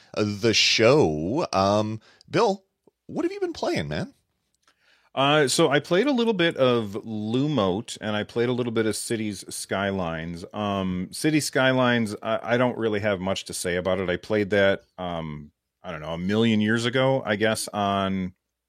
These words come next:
Speaker 2: on P C, and it's the same game, and it's fine.
Speaker 1: Mm-hmm.
Speaker 2: Uh, it's not really for me, but that's fine. Lumos was really interesting. Um, so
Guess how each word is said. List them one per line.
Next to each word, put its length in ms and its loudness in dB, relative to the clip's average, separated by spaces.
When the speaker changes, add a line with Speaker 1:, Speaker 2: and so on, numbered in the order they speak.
Speaker 2:
on 200 -6
P 180 -10
C, 420 -4
and 540 -4
it's 340 -4
the 80 -2
same 240 -4
game, 340 -6
and 80 -8
it's 120 -10
fine. 340 -10
Speaker 1:
Mm-hmm. 180 -10
Speaker 2:
Uh, 360 2
it's 200 0
not 220 0
really 320 0
for 180 -12
me, 380 -8
but 100 -4
that's 220 -4
fine. 320 -10
Lumos 680 0
was 340 0
really 380 2
interesting. 760 -4
Um, 460 -4
so 440 0